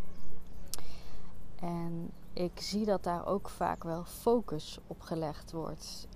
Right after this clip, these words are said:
Mensen uit hun comfortzone halen om te kunnen groeien en ontwikkelen. Om grote stappen te kunnen zetten. En ik denk dat dat, eh, een hele mooie methode is. Vooral bij mensen die al extreem goed zijn in het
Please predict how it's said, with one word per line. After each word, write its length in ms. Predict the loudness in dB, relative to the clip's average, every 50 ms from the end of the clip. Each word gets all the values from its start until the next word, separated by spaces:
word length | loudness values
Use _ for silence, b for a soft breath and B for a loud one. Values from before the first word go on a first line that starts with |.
| -14 -10
Mensen 400 | -8 -6 -4 -4 -4 -4 -4 -2
uit 220 | -2 -2 -4 -4
hun 200 | -6 -6 -6 -6 -6
comfortzone 960 | -4 -4 -2 -2 -2 -2 -4 -4 -6 -6 -6 -6 -6 -6 -4 -4 -4 -4 -4
halen 480 | -4 -4 -4 -4 -2 -2 -2 -2 -4 -4
om 220 | -4 -4 -4 -6
te 120 | -6 -8
kunnen 320 | -8 -6 -4 -4 -4 -4 -4
groeien 440 | -6 -4 -2 -2 0 0 0 -2 -4
en 120 | -4 -6
ontwikkelen. 720 | -6 -6 -6 -6 -4 -4 -4 -4 -6 -6 -6 -6 -8 -8 -10 -10 -12 -10
Om 260 | -8 -6 -6 -6 -6 -6 -6
grote 380 | -2 0 0 0 0 -2 -4
stappen 500 | -8 -8 -8 -6 -4 -4 -4 -4 -6 -8
te 100 | -8 -6
kunnen 300 | -4 -2 0 0 0 0
zetten. 420 | -2 -4 -6 -6 -6 -6 -6 -6 -6 -6 B B B B B B B B B B B B
En 120 | -6 -4 -4
ik 240 | -4 -4 -6 -2 2
denk 300 | 2 2 2 2 0 -2
dat 180 | -4 -4 -4
dat, 300 | -4 -4 -4 -6 -6 -6 -6
eh, 220 | -6 -4 -4 -6 -6
een 220 | -6 -6 -4 -4
hele 360 | -2 0 2 2 2 2 2
mooie 500 | 0 0 0 0 0 2 2 2 0 0
methode 800 | -2 -2 -4 -6 -2 0 2 2 2 2 0 -2 -4 -6 -6 -8
is. 240 | -8 -10 -10 -12 -10 -8
Vooral 360 | -6 -4 -2 -2 -2 0 0
bij 160 | 0 0 -2
mensen 580 | 0 -2 -2 -2 -2 -2 -2 -2 -2 -2 -2 -2
die 240 | -2 -4 -4 -4 -4
al 380 | -4 -4 -4 -4 -4 -6 -6 -6
extreem 600 | -6 -8 -8 -10 -12 -8 -4 -4 -2 -2 -2 -4
goed 360 | -4 -2 -2 -2 -2 -2 -6
zijn 400 | -8 -6 -4 -4 -4 -4 -6 -6
in 240 | -6 -6 -4 -4 -4
het 300 | -4 -6 -8 -10 -16